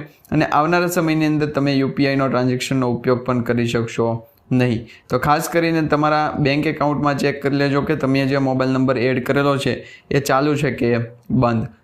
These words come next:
ત્યાર પછી સમાચારની અંદર આગળ જોઈએ તો મિત્રો દસ્તાવેજ અંગે છે સૌથી મહત્વપૂર્ણ નિર્ણય લેવામાં આવ્યો છે, નવા ફેરફારો સામે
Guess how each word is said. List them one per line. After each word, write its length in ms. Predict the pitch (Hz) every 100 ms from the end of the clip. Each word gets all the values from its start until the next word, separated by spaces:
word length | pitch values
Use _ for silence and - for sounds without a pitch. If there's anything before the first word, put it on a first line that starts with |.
| _
ત્યાર 220 | 139 135 135
પછી 240 | 160 190 180
સમાચારની 480 | 175 170 165 156
અંદર 160 | 156 151 139
આગળ 220 | 139 139
જોઈએ 180 | 147 139
તો 80 | 135
મિત્રો 300 | 135 151 151
દસ્તાવેજ 600 | 131 131 - 139 139 135
અંગે 240 | 139 139 139
છે 100 | - 139
સૌથી 400 | 131 131 127 135
મહત્વપૂર્ણ 640 | 131 131 127 135 127 131 127
નિર્ણય 260 | 127 127
લેવામાં 340 | 127 123 127 123
આવ્યો 200 | 127 127
છે, 80 | 131
નવા 280 | 120 123 123
ફેરફારો 400 | 131 123 131 123
સામે 340 | 120 117 117